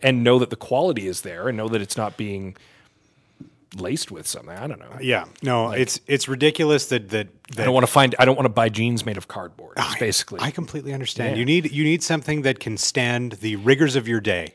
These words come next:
Speaker 1: People will pay more, as you said, for convenience
Speaker 2: Yep.
Speaker 1: and for, and for the knowledge that they're getting it from a legitimate source.
Speaker 2: Absolutely agree.
Speaker 1: Uh, sure, there will be some people who will still go to criminals, but those people are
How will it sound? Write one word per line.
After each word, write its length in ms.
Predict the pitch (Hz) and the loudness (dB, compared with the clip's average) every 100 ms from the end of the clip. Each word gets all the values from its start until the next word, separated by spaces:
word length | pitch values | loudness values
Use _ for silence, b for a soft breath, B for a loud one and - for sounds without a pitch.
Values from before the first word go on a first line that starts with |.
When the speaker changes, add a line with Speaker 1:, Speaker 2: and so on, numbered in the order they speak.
| _ | _
Speaker 1:
People 300 | 185 185 175 | -2 -2 2
will 260 | 160 160 | 6 6
pay 220 | 156 151 | 6 2
more, 440 | 151 117 107 107 104 _ - | 2 2 2 2 -2 _ -8
as 180 | 113 | -6
you 60 | 107 | -6
said, 260 | 101 92 85 | -8 -10 -12
for 200 | - 107 | -10 -8
convenience 580 | - 101 92 90 131 - | -8 -10 -12 -14 -2 0
Speaker 2:
Yep. 60 | |
Speaker 1:
and 80 | 151 | 0
for, 480 | - 143 135 127 123 - | 2 8 10 10 8 0
and 180 | 135 | -2
for 460 | 123 - - - 135 | -4 -16 -20 -4 0
the 100 | 127 | 0
knowledge 360 | 123 123 120 - | 0 0 -2 -4
that 140 | 120 | -4
they're 100 | 120 | -2
getting 220 | 110 117 | -4 -4
it 80 | 117 | -6
from 140 | - | -6
a 60 | 117 | -4
legitimate 480 | 113 107 113 110 - | -4 -4 -6 -8 -10
source. 440 | - - - - - | -12 -12 -12 -14 -8
Speaker 2:
Absolutely 460 | 120 - 110 107 | -8 -8 -10 -10
agree. 280 | 98 98 92 - - | -10 -10 -12 -16 -12
Speaker 1:
Uh, 80 | 185 180 | -12 -8
sure, 280 | - - 156 | -4 2 4
there 80 | 151 | 4
will 80 | 120 | 4
be 100 | 135 | 0
some 220 | - 104 | 0 -2
people 280 | 107 101 104 | -4 -8 -10
who 100 | 98 | -8
will 60 | |
still 200 | 98 - | -8 -8
go 160 | 95 92 | -10 -12
to 300 | 87 90 85 _ | -12 -14 -16 _
criminals, 520 | - 143 - - - | -10 -10 -10 -12 -14
but 240 | - 95 - _ _ | -12 -16 -18 _ _
those 160 | 113 107 | -10 -10
people 260 | 107 107 | -12 -12
are 140 | 104 | -12